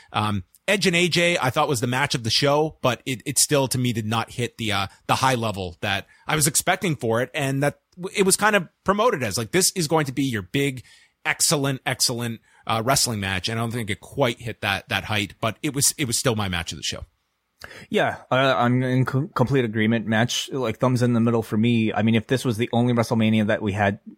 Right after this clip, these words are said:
Speaker 2: this year, I think it would have been a disappointment. So, um, if it was a combination of, like, the two, um, I think I would still go thumbs in the middle 'cause I would say that there was a lot of, um,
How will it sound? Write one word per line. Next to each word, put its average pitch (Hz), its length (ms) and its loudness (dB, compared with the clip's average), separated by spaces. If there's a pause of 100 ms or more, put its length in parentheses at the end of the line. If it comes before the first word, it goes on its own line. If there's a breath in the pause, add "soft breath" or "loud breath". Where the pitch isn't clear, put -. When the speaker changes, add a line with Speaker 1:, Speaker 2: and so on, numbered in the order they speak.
(100)
Speaker 2:
this 110 340 0
year, 113 380 2
I 104 140 0
think 110 280 0
it 104 60 2
would 104 100 2
have 101 60 -2
been 101 140 2
a 101 40 -2
disappointment. 101 720 -4 (400 loud breath)
So, 104 460 2
um, 101 340 2
if 117 140 0
it 147 60 6
was 113 160 2
a 113 40 -2
combination 123 640 2
of, 113 200 0
like, 104 180 0
the - 80 -6
two, 147 580 0 (640 loud breath)
um, 123 600 2 (520)
I 202 180 2
think 254 260 0
I 233 80 4
would 190 160 2
still 180 160 0
go 170 140 2
thumbs 160 220 2
in 139 80 2
the 135 60 2
middle 143 220 2
'cause 110 160 0
I 117 60 4
would 120 140 0
say 135 120 2
that 120 160 2
there 123 80 2
was 113 100 2
a 107 60 2
lot 107 340 2
of, 98 260 -4
um, 92 680 0